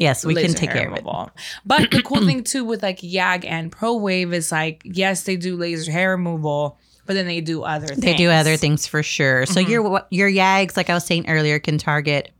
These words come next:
Speaker 1: underneath by introducing heat into the skin. So addressing fine lines, wrinkles, pore
Speaker 2: Oh, like for laser
Speaker 1: size.
Speaker 2: genesis.
Speaker 1: Yeah, laser genesis. And it's always a great, like, before an event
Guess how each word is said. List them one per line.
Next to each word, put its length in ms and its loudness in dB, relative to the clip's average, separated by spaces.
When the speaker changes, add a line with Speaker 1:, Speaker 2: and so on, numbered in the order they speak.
Speaker 1:
underneath 480 4
by 320 2
introducing 560 2
heat 300 -2
into 200 0
the 100 0
skin. 420 -2
So 420 0
addressing 460 2
fine 280 2
lines, 680 2
wrinkles, 560 2
pore 360 -2
Speaker 2:
Oh, 40 4
like 140 2
for 80 4
laser 180 6
Speaker 1:
size. 140 4
Speaker 2:
genesis. 260 2
Speaker 1:
Yeah, 400 6
laser 320 2
genesis. 480 2
And 120 4
it's 120 0
always 240 4
a 100 4
great, 400 0
like, 300 0
before 280 4
an 80 4
event 500 0